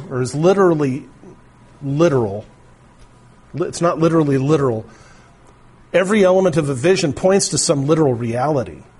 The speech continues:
So Jesus is dressed in a robe, he's got the sash, white hair. Sure, that could be just literally true. But the eyes as a flame of fire, feet of molten metal,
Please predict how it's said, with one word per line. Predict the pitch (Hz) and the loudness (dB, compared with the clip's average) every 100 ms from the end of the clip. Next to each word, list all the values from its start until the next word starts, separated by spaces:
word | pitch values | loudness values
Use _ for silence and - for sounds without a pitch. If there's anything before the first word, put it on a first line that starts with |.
| _ _ - - - - - - _ - | _ _ -20 -20 -20 -20 -20 -20 _ -8
So | - 165 | -4 -2
Jesus | 202 233 233 202 175 | 0 0 0 0 0
is | - | 0
dressed | 180 190 190 | 0 0 0
in | 165 | 0
a | |
robe, | 143 170 170 | 2 2 2
he's | 135 | -2
got | 156 143 | -2 -2
the | 135 | -4
sash, | - 160 156 160 165 - - - _ - | 0 0 2 0 -4 -10 -18 -20 _ -4
white | 131 165 180 | 0 2 0
hair. | 165 165 165 160 165 - - _ _ _ _ _ - - | 0 2 2 2 -2 -10 -20 _ _ _ _ _ -20 -18
Sure, | - - 240 135 | -8 -2 0 0
that | 143 - | -2 -2
could | 170 | -4
be | 143 | -4
just | 131 151 - | -4 -4 -2
literally | 147 196 202 165 147 | 0 2 2 2 0
true. | 127 - 190 196 110 87 - - - - - - - - | -4 -4 0 0 -2 -8 -18 -20 -20 -20 -20 -20 -20 -12
But | - 147 | -8 -6
the | 160 | -2
eyes | 170 185 226 185 | 0 2 2 0
as | 160 | -2
a | |
flame | 156 180 185 | -2 2 2
of | 165 | 0
fire, | - 165 170 175 175 175 - - | 0 0 2 2 0 -4 -20 -20
feet | - - 202 185 | -12 -2 0 0
of | 117 | 0
molten | 151 156 185 185 165 | 0 0 0 0 -2
metal, | 151 151 160 160 160 | 0 0 2 0 -2